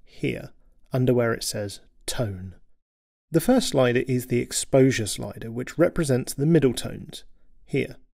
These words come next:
By moving the slider left or right, I can change the overall exposure in an image. Moving it to the left decreases exposure, and moving it to the right increases exposure, brightening the whole image.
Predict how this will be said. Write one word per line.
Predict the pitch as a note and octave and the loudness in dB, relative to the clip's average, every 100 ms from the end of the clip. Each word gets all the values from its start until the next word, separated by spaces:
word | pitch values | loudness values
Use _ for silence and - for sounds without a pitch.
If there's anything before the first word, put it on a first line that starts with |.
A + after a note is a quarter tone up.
| _ _ _ _ | _ _ _ _
By | F3+ | 4
moving | G#3 B3+ A3+ | 6 6 6
the | F3+ | 4
slider | - D3+ C#3 B2+ | 2 2 4 4
left | B2+ D#3+ F#3+ - | 4 2 -2 -4
or | C#3+ F3 | 0 2
right, | D3+ G#2+ A2+ - | 2 0 -4 -8
I | C3+ | -8
can | C3+ - D#3 | -6 -4 -4
change | - G3+ G3+ F#3+ | 2 4 6 4
the | C#3+ | 6
overall | C#3+ F3 E3 D3+ | 6 6 4 4
exposure | C#3+ - - A2 G#2+ | 2 -2 0 0 0
in | - A#2 | -4 -2
an | A#2+ | -2
image. | A#2 G2 - - _ _ _ _ _ | -2 -6 -14 -20 _ _ _ _ _
Moving | C3+ C3+ B2+ | 2 4 4
it | A#2 - | 2 -2
to | A2+ | -6
the | |
left | A2 D#3 - - | -2 -2 -4 -4
decreases | B2+ - - C#3+ - D3+ | -4 -4 -2 -2 0 -4
exposure, | D3+ - - D#3 E3 G#3 G#3+ _ _ _ _ _ _ _ _ _ _ _ _ | -4 -4 2 2 2 -2 -6 _ _ _ _ _ _ _ _ _ _ _ _
and | C#3 C#3+ | 2 4
moving | D3 C#3+ C3+ | 6 6 4
it | C3 | 2
to | - | 0
the | D3+ | 0
right | F3+ A#3 F3+ - - | 2 2 2 -2 0
increases | G#3 A3 - B2 - G2+ | 4 6 6 2 2 -8
exposure, | A2 - A2 G#2+ G2 G#2 - - | -10 -8 -6 -6 -6 -12 -14 2
brightening | D#3+ D#3+ - C3 B2 | 4 4 2 -2 0
the | A2 | 0
whole | B2 A2 | 0 0
image. | G2 G2 - | -4 -10 -16